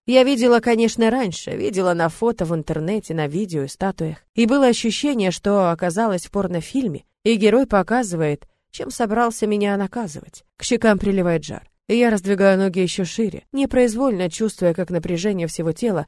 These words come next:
скапливается в одной конкретной точке, ждущей этот вот конец,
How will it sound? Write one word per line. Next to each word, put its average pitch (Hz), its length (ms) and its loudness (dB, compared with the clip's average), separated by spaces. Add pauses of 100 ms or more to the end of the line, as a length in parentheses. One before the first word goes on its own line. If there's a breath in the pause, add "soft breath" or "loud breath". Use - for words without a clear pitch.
скапливается 196 640 -2
в 185 60 -2
одной 196 260 0
конкретной 185 540 -6
точке, - 460 -16 (260)
ждущей 220 680 -2
этот 202 400 -2
вот 165 240 -4
конец, - 540 -8